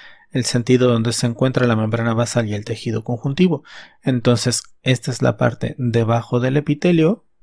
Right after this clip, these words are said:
núcleo alargado, muy delgado, de una coloración muy intensa. Esta es una célula mioepitelial o núcleo de una célula mioepitelial.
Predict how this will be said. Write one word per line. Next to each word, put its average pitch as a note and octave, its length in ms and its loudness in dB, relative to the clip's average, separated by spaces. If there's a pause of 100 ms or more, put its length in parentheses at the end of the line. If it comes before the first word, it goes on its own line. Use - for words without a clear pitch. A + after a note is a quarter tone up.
(140)
núcleo B2+ 640 0
alargado, C3+ 880 0 (400)
muy A#2+ 320 0
delgado, C3+ 800 0
de C3+ 80 -2
una B2+ 220 -2
coloración B2 540 -2
muy C3 200 -2
intensa. D#3+ 640 2 (420)
Esta C3 300 0
es - 120 -2
una B2+ 220 2
célula C#3+ 640 2
mioepitelial A2+ 840 -2
o A#2 100 0
núcleo C3+ 600 2
de B2 80 0
una B2+ 200 0
célula A#2 460 0
mioepitelial. D#3 760 -2